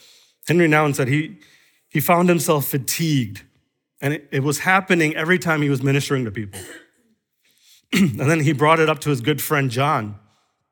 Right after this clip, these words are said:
and John recommended, "Well, maybe, you know, I, I, I hear you're not getting sleep, enough sleep. Maybe you should get more sleep."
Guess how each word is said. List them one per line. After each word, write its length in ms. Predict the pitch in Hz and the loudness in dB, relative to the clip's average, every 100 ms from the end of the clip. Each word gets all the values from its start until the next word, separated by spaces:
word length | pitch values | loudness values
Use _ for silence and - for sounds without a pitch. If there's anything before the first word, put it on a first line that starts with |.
| _ _ _ _ _ - | _ _ _ _ _ -8
and 160 | 117 117 | -6 -2
John 400 | 135 151 165 127 | 0 0 -2 -2
recommended, 540 | 139 147 143 143 120 | -2 0 0 0 -2
"Well, 220 | 120 139 | -4 -4
maybe, 360 | 117 117 123 143 | -6 -8 -10 -8
you 80 | 120 | -8
know, 240 | 123 185 180 _ _ _ _ _ _ _ - | -8 -10 -18 _ _ _ _ _ _ _ -16
I, 80 | - | -16
I, 580 | - - - 117 117 113 | -14 -18 -16 -8 -8 -6
I 80 | 117 | -6
hear 320 | 98 143 180 | -2 0 2
you're 160 | 139 139 | 2 2
not 160 | 147 | 2
getting 240 | 151 147 127 | 2 0 -2
sleep, 340 | - 202 170 | -2 -4 -2
enough 220 | 139 139 | -4 -4
sleep. 220 | - 190 | -2 -2
Maybe 180 | 135 147 | -2 -2
you 60 | 160 | -4
should 160 | 147 | -6
get 120 | 156 147 | -8 -6
more 160 | 147 | -6
sleep." 460 | 143 226 294 - | -6 -10 -10 -12